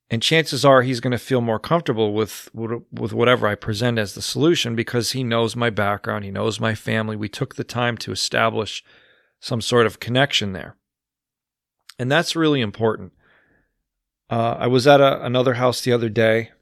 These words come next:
um, doing an estimate, and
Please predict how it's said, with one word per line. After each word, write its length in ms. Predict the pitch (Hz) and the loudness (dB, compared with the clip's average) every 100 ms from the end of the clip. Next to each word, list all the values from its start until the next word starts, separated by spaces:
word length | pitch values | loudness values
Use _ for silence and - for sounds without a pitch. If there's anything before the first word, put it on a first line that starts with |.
| _ _ _ _ _ _ _ | _ _ _ _ _ _ _
um, 340 | - 50 50 - _ | -16 -14 -14 -16 _
doing 240 | 123 120 | -2 0
an 80 | 123 | 0
estimate, 520 | 107 - - 110 113 _ _ _ _ _ _ _ - | -2 -4 -6 -6 -6 _ _ _ _ _ _ _ -6
and 440 | 131 123 123 - | -4 -4 -6 -14